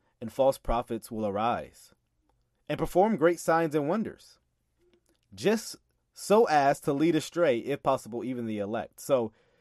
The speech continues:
here, Matthew twenty-four twenty-four, false Christs and false prophets can even perform great signs and wonders.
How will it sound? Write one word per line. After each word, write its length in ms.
here, 460
Matthew 220
twenty-four 360
twenty-four, 580
false 280
Christs 360
and 160
false 220
prophets 540
can 240
even 260
perform 500
great 260
signs 360
and 280
wonders. 540